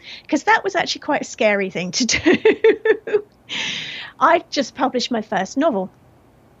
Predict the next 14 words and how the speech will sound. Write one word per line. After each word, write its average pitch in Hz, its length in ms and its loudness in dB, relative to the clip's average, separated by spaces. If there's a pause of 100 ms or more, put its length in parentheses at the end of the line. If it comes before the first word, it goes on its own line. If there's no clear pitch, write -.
(360)
and 240 480 0 (760)
I'd 262 160 4
run 233 160 2
a 208 40 -2
belief 247 360 0
for - 80 -14
thirty 202 400 -6
years 254 440 -4
that - 100 -10
I 202 100 -4
couldn't 196 300 -4
write 214 220 -6
a - 40 -4
story. - 480 -4